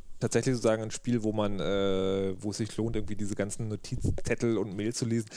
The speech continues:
Das finde ich auch total geil. Irgendwie die Leute, die sich Mails schreiben, gegenseitig, man hackt erst den einen Rechner und dann den anderen Rechner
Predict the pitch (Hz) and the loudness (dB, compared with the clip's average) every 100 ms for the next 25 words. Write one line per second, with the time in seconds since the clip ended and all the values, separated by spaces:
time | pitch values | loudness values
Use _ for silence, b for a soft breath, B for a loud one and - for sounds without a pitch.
0 | B B - - 135 - 127 - 120 95 | B B -2 0 2 2 0 0 2 2
1 | 98 101 101 110 107 110 107 139 151 127 | 2 2 2 0 -4 2 4 2 0 -2
2 | 110 113 117 196 - - 92 90 107 143 | -2 0 2 2 0 -2 2 2 0 -6
3 | 156 160 156 120 95 101 135 127 117 156 | -4 -2 0 2 2 2 -2 -2 -2 -2
4 | - - - 101 156 160 135 139 110 120 | -2 -2 -2 0 0 0 0 0 0 0
5 | 120 - 160 139 107 110 135 | 2 0 0 0 -2 -2 -2